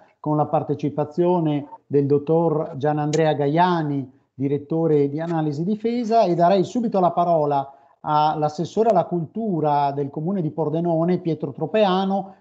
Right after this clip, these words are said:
perché idealmente, eh, è, la facciamo a Pordenone questa, eh, questa conferenza, questa lezione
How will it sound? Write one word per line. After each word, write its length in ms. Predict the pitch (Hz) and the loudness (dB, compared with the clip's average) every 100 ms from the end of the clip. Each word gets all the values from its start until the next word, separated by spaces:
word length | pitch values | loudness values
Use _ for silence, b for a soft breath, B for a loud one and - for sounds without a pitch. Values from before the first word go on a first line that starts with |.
| _ | _
perché 240 | 185 202 | 0 4
idealmente, 840 | 185 175 226 202 196 190 185 196 202 196 - _ - _ _ | 4 6 6 4 0 -2 -2 -2 -4 -6 -14 _ -20 _ _
eh, 400 | 156 156 156 170 | -6 -4 -6 -6
è, 340 | 170 175 160 151 | -6 -4 -4 -2
la 120 | 156 | -2
facciamo 400 | 165 160 190 180 | -2 -2 0 0
a 40 | |
Pordenone 680 | - 185 156 190 262 214 165 | 0 -4 -2 0 2 2 2
questa, 840 | - 156 - 151 147 139 - _ _ - | -2 -6 -4 -2 0 -2 -6 _ _ -12
eh, 440 | 139 139 139 135 131 | -6 -4 -4 -6 -4
questa 880 | 143 143 - 139 135 135 131 131 127 | -4 -4 -2 0 2 0 0 -2 -4
conferenza, 840 | 147 127 151 156 151 143 147 135 | -6 -2 0 0 0 -4 -2 -4
questa 260 | 135 139 139 | -2 -6 -4
lezione 580 | 139 139 156 147 147 | -4 -4 -2 -2 -2